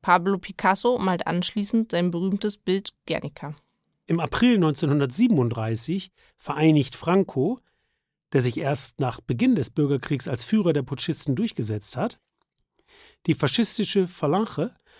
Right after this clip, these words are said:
Speaker 2: mit weiteren Rechtsparteien zu einer neuen Einheitspartei unter seiner Führung.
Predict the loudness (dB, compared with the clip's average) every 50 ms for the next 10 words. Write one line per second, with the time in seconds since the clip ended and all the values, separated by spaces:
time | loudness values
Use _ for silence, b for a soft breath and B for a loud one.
0 | b b b b b -2 -2 0 2 2 2 2 2 0 0 0 0 0 -2 -4
1 | -6 -8 -8 -8 -8 -6 -2 -2 0 0 0 -2 -2 -4 -4 -2 0 2 2 2
2 | 2 2 4 2 2 2 2 2 2 2 2 0 -2 -4 -6 -6 -6 -2 -2 -2
3 | -2 -2 -2 -4 -4 -2 -2 -2 0 0 -2 -2 -2 -4 -4 -4 -4 -4 -6 -10
4 | -14 -16